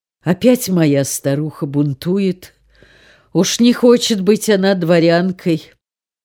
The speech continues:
хочет быть вольную царицей». Отвечает золотая рыбка: «Не печалься, ступай себе с Богом. Добро, будет старуха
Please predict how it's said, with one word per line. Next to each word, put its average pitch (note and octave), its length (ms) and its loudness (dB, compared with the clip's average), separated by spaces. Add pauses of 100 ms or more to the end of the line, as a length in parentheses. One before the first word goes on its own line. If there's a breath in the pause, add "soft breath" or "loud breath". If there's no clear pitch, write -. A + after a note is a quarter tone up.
хочет G3+ 460 0
быть F#3 320 0
вольную F3+ 640 2
царицей». C#3+ 1120 -6 (720)
Отвечает A#3 760 0
золотая G3 640 -2
рыбка: F3+ 540 -6 (680)
«Не C4 160 0
печалься, C#4 1300 -4 (600)
ступай A#4 640 -2
себе G#3 400 -6
с F#3+ 100 -12
Богом. G3 640 -8 (800)
Добро, A#3+ 560 -4 (720)
будет B3+ 500 0
старуха F#3+ 840 -4